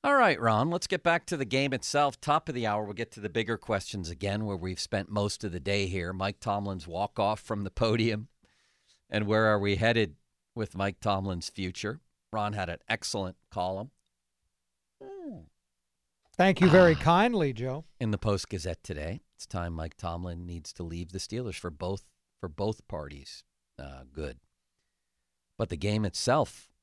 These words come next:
Speaker 1: was pretty interesting. It got interesting the second half. Steelers cut it, cut it down to a touchdown. And Ray Fittipaldo, as usual,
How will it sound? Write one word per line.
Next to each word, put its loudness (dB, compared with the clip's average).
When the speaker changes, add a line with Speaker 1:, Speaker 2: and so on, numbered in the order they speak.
Speaker 1:
was -8
pretty -2
interesting. -6
It -20
got 2
interesting -4
the -8
second -6
half. -2
Steelers -6
cut -2
it, -4
cut -4
it -8
down -6
to -8
a -8
touchdown. -4
And -2
Ray 2
Fittipaldo, 0
as -2
usual, -4